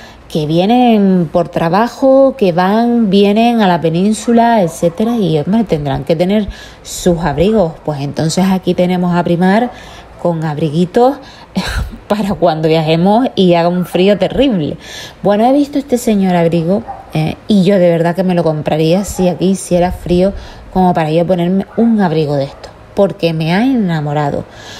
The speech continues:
Vale cuarenta euros, pero vamos, es que el color es maravilloso. También está en un gris más oscuro, pero a mí me gustaba aquel.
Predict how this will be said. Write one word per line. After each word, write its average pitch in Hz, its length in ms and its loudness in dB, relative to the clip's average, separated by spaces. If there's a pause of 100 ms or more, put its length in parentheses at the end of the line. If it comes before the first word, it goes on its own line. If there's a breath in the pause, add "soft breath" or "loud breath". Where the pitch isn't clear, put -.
(260 loud breath)
Vale 196 320 2
cuarenta 165 580 0
euros, 247 460 2
pero 185 200 2
vamos, 165 400 -2
es 175 160 -4
que - 100 -4
el 175 100 0
color 165 320 -2
es 170 80 -6
maravilloso. 151 640 -2
También 202 300 -2
está 254 180 -2
en 214 80 0
un 208 80 0
gris 185 160 0
más 175 200 -2
oscuro, 170 360 0
pero 143 120 -6
a - 20 -8
mí 139 100 -8
me 180 100 -4
gustaba 139 360 -6
aquel. - 240 -10